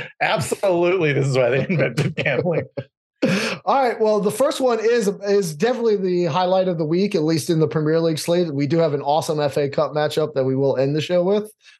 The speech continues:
Speaker 2: Uh, but first, we have an incredibly important contest in the terms of who's gonna make the Champions League next year. We have Newcastle, fourth at fifty-six points, versus Tottenham, fifth at fifty-three points.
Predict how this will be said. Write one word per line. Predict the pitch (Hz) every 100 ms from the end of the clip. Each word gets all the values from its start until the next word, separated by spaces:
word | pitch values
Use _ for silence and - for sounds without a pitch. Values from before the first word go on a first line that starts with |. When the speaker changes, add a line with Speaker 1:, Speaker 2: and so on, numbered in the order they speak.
| _
Speaker 2:
Uh, | 165 175
but | 180
first, | - 262 285 -
we | 180 208
have | 202 190 190 190 175 _ -
an | 170
incredibly | 190 165 - 196 240 247 220 226
important | 208 160 185 196 175
contest | 147 165 165 147 139 131
in | 151
the | 147
terms | 139 165 147
of | 139
who's | 170 156
gonna | 170
make | 147 147
the | 143
Champions | - 135 127 127 107
League | 120 113
next | 113 -
year. | - 117 120 - - _
We | 185
have | 196
Newcastle, | 165 190 254 - 170 131 135 113 113
fourth | - 233 202 -
at | 147 -
fifty-six | 196 180 139 208 208
points, | 151 123 113 - - - -
versus | 190 190 -
Tottenham, | - 226 - 156 135
fifth | 123 - 226 226 -
at | 170
fifty-three | 202 - 180 - 156
points. | 143 123 123 - -